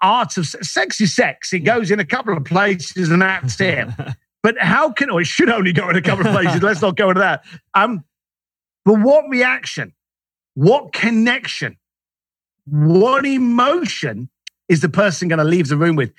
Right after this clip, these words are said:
Speaker 1: And the jeweler said that they never sell an engagement ring. They sell the reaction of the girl that opens up the box. And when they hand the ring, they don't go, "Hey, this is a fifty grand ring." They hand the gr-,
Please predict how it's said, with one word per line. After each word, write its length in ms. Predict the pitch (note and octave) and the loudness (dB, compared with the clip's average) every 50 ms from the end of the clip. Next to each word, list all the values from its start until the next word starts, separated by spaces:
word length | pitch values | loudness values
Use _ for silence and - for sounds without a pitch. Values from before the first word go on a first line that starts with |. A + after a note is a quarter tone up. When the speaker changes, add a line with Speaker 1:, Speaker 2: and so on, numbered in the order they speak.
| - - _ - | -20 -16 _ -2
Speaker 1:
And 140 | G3 F#3 G3 | 0 2 2
the 80 | G#3 G3 | 2 0
jeweler 720 | D3+ A2 A#2 C#3+ F3+ C4 G4 G4 D#4+ G#3+ C#3+ A2 F#2 - _ _ - | 0 -2 0 2 2 2 4 2 2 0 -2 -4 -6 -10 _ _ -18
said 440 | - - - - A3 G#3 F#3+ E3+ C3 | -16 -8 -4 0 0 0 0 -2 -2
that 120 | F#3 F#3+ D#3+ | -4 -2 0
they 140 | F#3 F#3+ | 0 0
never 440 | F#3+ F#3+ G3+ G3 G3+ A3 A#3 A#3 D4 | 2 2 0 2 0 0 0 -2 -4
sell 640 | A#3+ - - - - B3+ A3+ E3+ C#3+ C#3 C#3 B2 - _ _ _ _ _ _ - | -6 -6 -6 -4 -2 0 0 0 0 0 -2 -4 -6 _ _ _ _ _ _ -4
an 140 | - D#3+ E3 | -2 0 2
engagement 800 | E3+ E3+ E3 D3 A#2+ F#3 F3 E3+ D#3+ C#3 G#2+ A2 A#2+ A2 A2 G2+ | 2 2 0 0 0 0 0 0 0 -2 -4 -6 -8 -10 -10 -10
ring. 200 | F#2 E2 - _ _ _ _ _ _ _ _ _ _ _ _ _ | -12 -12 -14 _ _ _ _ _ _ _ _ _ _ _ _ _
They 200 | - F#3+ G#3 G3+ | 0 2 2 2
sell 600 | E3+ - - - - A3+ A3 A3+ C4 C#4 D4+ D4+ | 0 -2 -6 -6 0 2 2 2 2 0 -2 -4
the 300 | C4+ C4 F4+ G4+ G4 F4+ E4+ | -4 -2 0 0 2 0 0
reaction 1160 | E4+ C4+ B3 G3+ F3 E3 E3 E3+ G3 G#3+ - _ - - - - F3 E3 D#3 C#3+ C#3 C#3 - - - | -2 0 0 0 0 0 -2 -4 -6 -8 -12 _ -16 -12 -8 -2 0 2 2 2 0 -2 -4 -6 -4
of 300 | - D#3 C#3+ C#3 A#2+ A2+ | -2 -2 -2 -2 -4 -6
the 180 | D3 D#3 D3+ C3 | -4 -2 -2 -2
girl 440 | A2+ - D#3+ E3 F3 F#3 F#3+ F#3 | -2 0 2 2 2 2 2 0
that 180 | D#3+ F3+ - - - | 0 -2 -4 -2 -2
opens 420 | D#3 D3+ D3 D3 - D3+ C#3 B2 C3+ | -2 -2 -2 -2 -2 -4 -4 -2 -2
up 120 | D#3 D3 | -4 -4
the 60 | C#3+ B2 | -4 -2
box. 320 | F3 E3 C#3+ - - - | -2 -2 -4 -4 -4 -2
And 80 | F#3+ G#3+ | 0 0
when 160 | C4+ D4 D4+ | 0 0 0
they 80 | C#4+ | -2
hand 360 | C4 A3 F#3 A#3+ D4+ E4+ F#4 D#4+ | -4 -4 -2 -2 -2 -2 -2 -2
the 80 | B3 | 0
ring, 440 | A#3 C#4 C#4+ A3+ C#3+ C3+ D3 E3+ D#3 _ _ _ _ _ - | 0 0 0 0 -2 -4 -6 -8 -10 _ _ _ _ _ 0
they 80 | A3+ | 2
don't 220 | A3+ D4 D#4+ D#4 A#3+ | 2 2 2 0 0
go, 320 | B3 A#3 G#3 F#3+ D3 - _ _ _ _ - | 0 0 0 0 -2 -4 _ _ _ _ -2
"Hey, 100 | F3+ F3+ | 0 0
this 220 | F#3 A3+ G3+ - | 0 0 -2 -2
is 80 | A3 F3+ | -2 -2
a 80 | E3 | -2
fifty 320 | C3 - F#3 D#3 B2 - D3 | 0 0 -2 -2 -2 -4 -6
grand 360 | A#2 D3+ D3+ C#3+ C#3 C3 D3 | -2 0 0 0 0 -2 -4
ring." 280 | A3 A3 D3+ A#2 G#2+ - _ _ _ - | -4 -4 -4 -4 -8 -12 _ _ _ -2
They 100 | A3 A3 | 0 2
hand 320 | G3+ G#3+ C#4+ D#4+ D#4+ C4 | 2 2 0 0 -2 -2
the 80 | A3 A3 | -4 -4
gr-, 220 | E3 D3+ G#3+ B3+ | -4 -4 -4 -4